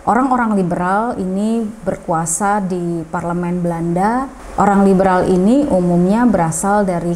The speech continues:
kalangan pengusaha. Nah, sebagai pengusaha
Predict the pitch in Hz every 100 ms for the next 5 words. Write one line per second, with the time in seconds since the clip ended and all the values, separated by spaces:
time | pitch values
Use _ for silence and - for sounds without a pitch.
0 | 175 165 160 165 180 190 190 - - -
1 | - - 185 180 175 - 170 196 185 -
2 | - - - - - - - - - -
3 | - 170 160 160 160 180 190 202 294 294
4 | 220 185 185 151 165 175 226